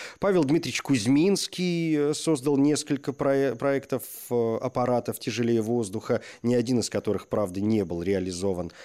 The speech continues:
на, а, практике. Первый в истории вертикальный полет состоялся двадцать четвертого августа тысяча девятьсот седьмого года и продолжался одну минуту.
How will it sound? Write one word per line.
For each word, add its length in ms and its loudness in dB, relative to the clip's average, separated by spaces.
на, 480 0
а, 180 -4
практике. 840 -2
Первый 540 4
в 140 2
истории 960 4
вертикальный 1040 0
полет 600 2
состоялся 600 -2
двадцать 580 -2
четвертого 880 -2
августа 560 -2
тысяча 420 -2
девятьсот 400 -4
седьмого 560 0
года 380 0
и 180 -2
продолжался 800 0
одну 960 0
минуту. 800 2